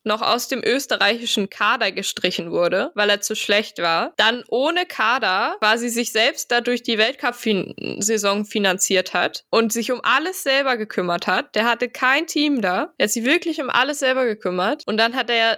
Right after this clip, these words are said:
schon sehr überraschend in Adelboden im Slalom den Sieg geholt und dadurch dann ja das Olympiaticket gelöst. Und es war da schon sehr emotional.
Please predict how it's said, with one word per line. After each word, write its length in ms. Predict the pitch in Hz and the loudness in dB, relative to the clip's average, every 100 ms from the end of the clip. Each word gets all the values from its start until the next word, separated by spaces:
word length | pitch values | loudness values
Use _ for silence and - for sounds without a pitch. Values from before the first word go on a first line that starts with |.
| - | -4
schon 200 | 247 240 | -4 -4
sehr 320 | 226 247 277 | 0 0 0
überraschend 640 | 269 254 233 269 - 247 - | 0 0 0 0 -2 -4 -2
in 200 | - 214 | -4 0
Adelboden 640 | 190 262 311 233 208 202 190 | 0 2 0 0 0 2 0
im 140 | 196 | 0
Slalom 540 | - 196 202 254 226 226 | 0 0 0 2 0 0
den 180 | 208 | -2
Sieg 240 | 190 285 320 | 0 -2 0
geholt 440 | 220 208 226 269 | -2 0 0 0
und 220 | - 214 - | -2 -4 -2
dadurch 720 | 190 240 294 294 294 - - - | 0 0 0 -2 -2 -8 -10 -6
dann 260 | - 220 | -2 0
ja 120 | 240 233 | 2 0
das 160 | 233 | 0
Olympiaticket 720 | 214 233 247 247 214 190 190 | 0 0 0 -2 -2 -2 -2
gelöst. 540 | - 180 190 349 - - | 0 0 0 0 -4 0
Und 220 | 214 226 | 0 0
es 120 | 220 | -2
war 160 | 220 220 | 0 0
da 260 | 214 208 247 | 0 -2 -2
schon 280 | 220 185 | -4 -4
sehr 260 | - 202 180 | 0 2 2
emotional. 840 | 190 180 - 175 165 120 175 208 | 0 -2 0 0 0 0 0 -2